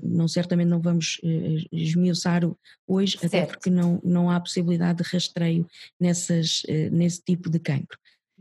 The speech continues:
Speaker 2: Então, a partir de que idade é que, é que devemos, de facto, apostar no, no rastreio?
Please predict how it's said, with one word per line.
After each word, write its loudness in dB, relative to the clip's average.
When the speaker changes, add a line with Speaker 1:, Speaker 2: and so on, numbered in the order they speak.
Speaker 2:
Então, -2
a -2
partir -4
de -14
que -4
idade 0
é 0
que, -6
é -4
que -4
devemos, -2
de -20
facto, -6
apostar -4
no, 0
no 2
rastreio? -6